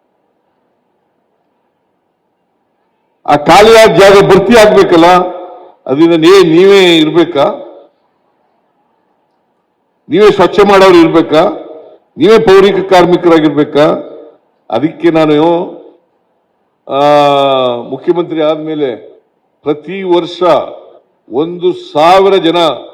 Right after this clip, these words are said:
ಇಲ್ಲಿ ಆಂಜನೇಯ ಇದ್ದಾರೆ, ಒಂದು ಸಾವಿರ ಜನ ವಿದೇಶಕ್ಕೆ ಹೋಗ್ಬೇಕು ಅಂತ ಕಳಿಸ್ಕೊಡ್ತಕ್ಕಂಥ ಕೆಲಸ ಮಾಡಿದೆ. ವಿದೇಶಕ್ಕೆ ಕಳಿಸ್ಕೊಡ್ಬೇಕು ಅಂತೇಳಿ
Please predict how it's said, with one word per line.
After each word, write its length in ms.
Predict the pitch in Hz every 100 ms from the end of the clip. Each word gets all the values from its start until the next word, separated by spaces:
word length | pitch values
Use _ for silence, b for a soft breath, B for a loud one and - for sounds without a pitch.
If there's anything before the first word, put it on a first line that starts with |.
| -
ಇಲ್ಲಿ 260 | 139 160 151
ಆಂಜನೇಯ 520 | 139 151 151 160 147
ಇದ್ದಾರೆ, 560 | 139 139 120 104 _ _ _ _ _ _
ಒಂದು 280 | 123 147 151
ಸಾವಿರ 600 | - - 147 180 190 180
ಜನ 200 | 143 156 208 190 156 160 - - - -
ವಿದೇಶಕ್ಕೆ 560 | 180 196 220 208 - 185
ಹೋಗ್ಬೇಕು 400 | 170 175 - 185
ಅಂತ 120 | 185
ಕಳಿಸ್ಕೊಡ್ತಕ್ಕಂಥ 1120 | 160 160 143 - 147 _ _ _ 143 143 143
ಕೆಲಸ 260 | 127 123 139 131
ಮಾಡಿದೆ. 280 | 107 95 87 - - - - - - - - - _ - - _ - - _ _ _ _ _ _ _ _ _ _ _
ವಿದೇಶಕ್ಕೆ 520 | 113 151 156 151 143 135
ಕಳಿಸ್ಕೊಡ್ಬೇಕು 800 | 139 143 143 - 135 139 - 139
ಅಂತೇಳಿ 580 | 127 135 143 160 143